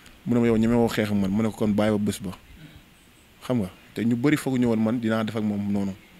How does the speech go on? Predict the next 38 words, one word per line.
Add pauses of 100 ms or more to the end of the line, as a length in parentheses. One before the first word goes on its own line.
(160)
dinaa
àgg
ak
moom
noonu. (720)
Moo
tax
làmb
nekkul
ay (340)
kii
lii
la,
lii. (100)
Yow
tey
jii
Lamine, (480)
ponkal
mu
jëmm, (160)
buy
posé
cent
kilos, (340)
kan
mooy
taxaw
di
man
di
ma
dóor
te
man
du
ma
fayu?